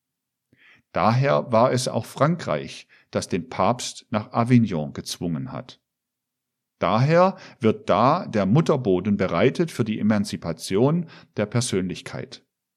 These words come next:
In England wirkt stark der nationale Impuls, aber zu gleicher Zeit, wie angeboren, stark der Persönlichkeitsimpuls. Die Kultur wird bis zu einem hohen Grad von Rom emanzipiert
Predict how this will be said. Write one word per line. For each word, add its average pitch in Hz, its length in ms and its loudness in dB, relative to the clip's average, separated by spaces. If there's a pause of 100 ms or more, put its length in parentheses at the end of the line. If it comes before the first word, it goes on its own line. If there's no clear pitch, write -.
(1080)
In 143 140 0
England 160 560 6
wirkt 113 220 2
stark 139 580 4
der 123 120 4
nationale 117 640 2
Impuls, 123 640 4 (260)
aber 104 260 0
zu 123 160 0
gleicher 135 420 4
Zeit, 101 580 -2
wie 120 240 0
angeboren, 131 960 0 (180)
stark 120 680 0 (320)
der 113 80 -2
Persönlichkeitsimpuls. 101 1500 0 (720)
Die 147 80 0
Kultur 180 720 4
wird 147 200 0
bis - 180 -4
zu 165 120 -6
einem 131 320 2
hohen 165 260 2
Grad 131 360 2
von 117 160 2
Rom 127 340 4
emanzipiert 113 960 -4